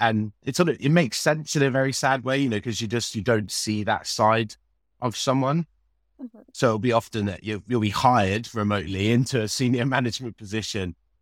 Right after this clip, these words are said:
Speaker 1: but if you're trying to climb the ranks internally. So, you know, I think as a S D R, it's different here with Dom, for instance, was doing it because it suited what he was trying to do at the time, you know, and had back loads and loads of experience. For someone who's new in that career,
Speaker 2: Mm-hmm.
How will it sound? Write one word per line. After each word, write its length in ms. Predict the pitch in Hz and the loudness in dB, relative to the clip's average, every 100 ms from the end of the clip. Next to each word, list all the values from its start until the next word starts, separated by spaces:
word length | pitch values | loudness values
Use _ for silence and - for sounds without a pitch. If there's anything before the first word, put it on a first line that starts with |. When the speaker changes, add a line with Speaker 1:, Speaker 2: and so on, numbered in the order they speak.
| _ | _
Speaker 1:
but 160 | 117 101 | -2 -2
if 140 | 117 | 0
you're 320 | 123 110 107 | 0 2 0
trying 260 | 104 127 117 | -2 0 0
to 120 | 90 | -2
climb 220 | 107 98 | -8 -6
the 80 | 95 | -6
ranks 320 | 98 90 - | -6 -8 -8
internally. 640 | 87 - 104 101 85 71 | -12 -6 -4 -4 -6 -10
So, 380 | 80 - 98 87 - _ _ - | -10 -4 -2 -2 -8 _ _ -6
you 80 | 107 | -4
know, 60 | |
I 40 | 98 | -2
think 180 | 131 117 | -2 -4
as 140 | 120 | 0
a 180 | 127 107 _ _ | 0 -2 _ _
S 240 | 127 127 - | -4 -4 -2
D 120 | 127 | 2
R, 200 | 107 104 | 2 0
it's 140 | 90 | -4
different 320 | - 110 104 | -8 -6 -8
here 160 | 92 104 | -6 -4
with 240 | 98 95 _ _ _ - | -4 -6 _ _ _ -2
Dom, 200 | 123 120 | 2 2
for 160 | 101 113 | 0 -2
instance, 400 | 104 - 98 - | -4 -4 -6 -4
was 160 | 98 | -4
doing 200 | - 98 | -2 -4
it 100 | 92 | -4
because 400 | 107 - 107 92 | -8 -4 -2 -2
it 120 | 98 92 | -4 -6
suited 420 | - 113 107 - | 0 0 0 -8
what 80 | - | -4
he 60 | |
was 100 | 104 | -4
trying 160 | - 110 | -2 -2
to 80 | 98 | 0
do 140 | 104 | -2
at 100 | 92 | -4
the 80 | 95 | -6
time, 340 | - 101 107 104 | -2 0 2 0
you 60 | |
know, 60 | 95 | -2
and 80 | 95 | -4
had 160 | 95 | -6
back 200 | 98 98 - | -4 -8 -4
loads 320 | 107 107 101 | 0 0 -2
and 80 | 104 | -6
loads 160 | 92 | -8
of 100 | - - | -10 -14
experience. 420 | - 107 92 - | -8 -4 -4 -6
For 120 | 107 | -8
someone 200 | 127 117 | -2 0
who's 180 | 107 95 | 0 -4
new 300 | 110 110 110 | -2 0 0
in 140 | 110 | -2
that 240 | 101 - - | -4 -6 -6
career, 420 | 107 110 143 160 _ 247 | -4 -4 -4 -8 _ -14
Speaker 2:
Mm-hmm. 320 | 214 208 | -14 -14